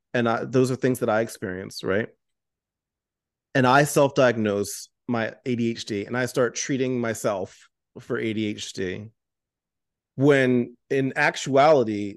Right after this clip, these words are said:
that symptom that I think was attributed to A D H D is actually attributed to something else, possibly depression, anxiety. It could be anything,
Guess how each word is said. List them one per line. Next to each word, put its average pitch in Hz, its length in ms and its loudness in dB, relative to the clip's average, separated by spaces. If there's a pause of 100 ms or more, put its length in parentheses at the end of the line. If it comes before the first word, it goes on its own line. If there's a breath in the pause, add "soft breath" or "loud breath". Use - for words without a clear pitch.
(120)
that 127 260 -2
symptom 127 600 -4
that 113 140 -2
I 110 140 -2 (160)
think 170 260 -4
was 131 200 0
attributed 113 460 -6
to 107 100 -6
A 107 160 -6
D 104 140 -6
H 95 160 -12
D 120 260 0
is 101 120 -6
actually 131 380 -4
attributed 107 400 -6
to 104 80 -12
something 101 400 -8
else, 104 220 -2
possibly 107 680 -4
depression, 107 460 -2
anxiety. 101 460 -4
It 127 100 -6
could 123 100 -4
be 127 100 -2
anything, 110 520 -4